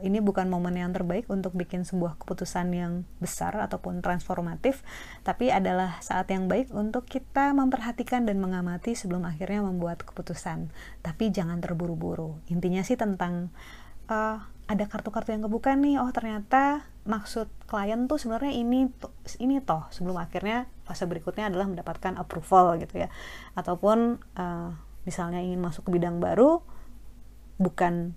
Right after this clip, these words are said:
minggu ini untuk dapetin bidang tersebut gitu ya, tapi lebih kayak semakin yakin bahwa ini adalah jalan yang dibukakan untuk kita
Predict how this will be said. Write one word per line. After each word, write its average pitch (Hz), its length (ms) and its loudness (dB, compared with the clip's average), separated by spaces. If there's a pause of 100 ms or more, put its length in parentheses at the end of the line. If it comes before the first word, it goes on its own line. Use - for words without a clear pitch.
(260)
minggu 180 320 8
ini 262 160 8
untuk 208 320 2
dapetin 180 400 2
bidang 185 320 4
tersebut 254 400 8
gitu 180 240 -4
ya, 175 80 -4
tapi 233 320 4
lebih 196 160 6
kayak 180 320 2 (240)
semakin 208 480 0
yakin 247 320 4
bahwa 190 240 6
ini 208 160 2
adalah 196 480 0 (480)
jalan 185 320 2
yang 185 80 0
dibukakan 175 480 -2
untuk 175 160 -6
kita - 160 -2